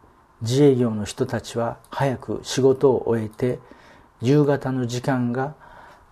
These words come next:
長くなれば良いのでしょうか。それとも夕方にしばしば外食し、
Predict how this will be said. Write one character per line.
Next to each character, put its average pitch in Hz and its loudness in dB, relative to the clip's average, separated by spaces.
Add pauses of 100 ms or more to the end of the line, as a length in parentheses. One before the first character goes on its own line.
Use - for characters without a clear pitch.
(220)
長 143 2
く - -8
な 131 2
れ 123 -2
ば 123 -4 (340)
良 120 -2
い 107 -4
の 98 -4
で 95 -14
し - -10
ょ 92 -8
う - -14
か。 - -20 (3500)
そ - -6
れ 151 6
と 151 0
も 127 -2 (420)
夕 143 2
方 151 0
に 147 -4 (840)
し - -4
ば 147 4
し - -10
ば 110 -2
外 117 -2
食 123 -6
し、 107 -8